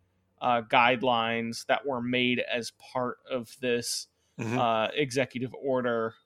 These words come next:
Speaker 1: last year. And what they're saying is that for any software that the government uses or will use, you need to go to the software publisher, which for all intents and purposes is the vendor,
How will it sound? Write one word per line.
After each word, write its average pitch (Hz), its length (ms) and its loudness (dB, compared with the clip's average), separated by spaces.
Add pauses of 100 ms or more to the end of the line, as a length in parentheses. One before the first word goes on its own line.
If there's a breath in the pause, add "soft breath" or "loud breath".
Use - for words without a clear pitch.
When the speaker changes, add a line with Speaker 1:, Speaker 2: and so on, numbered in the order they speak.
(140)
Speaker 1:
last 107 480 -4
year. 233 460 2 (600 soft breath)
And 139 800 0 (120)
what 143 280 -2
they're 139 160 2
saying 165 460 6
is 135 160 2
that 135 180 4
for 147 160 0
any 165 160 4
software 156 440 4
that 139 120 0
the 131 60 -4
government 139 460 2
uses 160 500 -2
or 147 280 0
will 214 300 4
use, 156 480 -4 (320 soft breath)
you 160 180 0
need 202 200 0
to 175 80 2
go 156 280 6
to 156 300 -4
the 139 180 -2
software 156 520 4
publisher, 127 600 2
which 135 440 -2
for 160 160 6
all 156 160 10
intents 147 340 2
and 135 140 -4
purposes 131 480 -2
is 131 240 -2
the 143 100 -2
vendor, 123 540 0